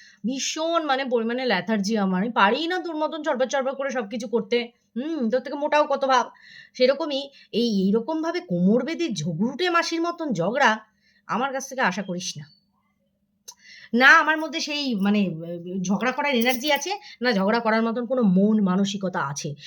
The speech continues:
এবার সেইটাকে কেউ যদি বলে, "তুমি ভীষণ পরিমাণে ইনসিকিউর", সেইখানে তো ভাই আমার কিচ্ছু করার নেই। কারণ হ্যাঁ, একটা সময় এমন ছিল,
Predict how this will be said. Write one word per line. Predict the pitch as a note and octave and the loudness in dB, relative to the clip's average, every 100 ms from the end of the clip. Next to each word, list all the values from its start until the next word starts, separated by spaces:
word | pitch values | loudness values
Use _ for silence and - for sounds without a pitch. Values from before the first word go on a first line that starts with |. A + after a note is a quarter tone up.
| - | -2
এবার | F#3+ A#3 | 2 4
সেইটাকে | D4+ - F3+ F#3+ D#4 D4+ E3 C#3+ | 2 0 -2 2 2 2 -2 0
কেউ | G3 A#3 | 2 2
যদি | B3 A#3 F#3+ | 2 2 2
বলে, | F3 A#3+ D#3+ F3 | 4 4 4 0
"তুমি | A3+ A3 | 0 0
ভীষণ | D3+ G#3 E4 F4+ D#4 | -2 -2 -2 -4 0
পরিমাণে | C4+ B3+ A#3+ | 0 0 0
ইনসিকিউর", | F3+ C4+ D4+ B3+ A3+ G#3+ F#3 D3 - - - | 0 0 -2 -6 -4 -2 -2 -4 -10 -20 -18
সেইখানে | - D#3 A3+ C4 C4 | -12 -10 -10 -12 -10
তো | A#3 | -6
ভাই | A3+ G#3 | -4 -2
আমার | E3 F#3+ G3+ | -4 -4 -6
কিচ্ছু | G3 G#3+ | -8 -8
করার | F3+ E3+ E3+ | -6 -6 -6
নেই। | E3 - - _ - | -8 -12 -20 _ 0
কারণ | D#4+ C4 | 0 2
হ্যাঁ, | G3+ D3 D#3 | 0 -2 -6
একটা | A3 E4+ | -6 -6
সময় | F4 F4 | -6 -4
এমন | E4 D#4 | -2 -4
ছিল, | D#4 D#4 | -2 0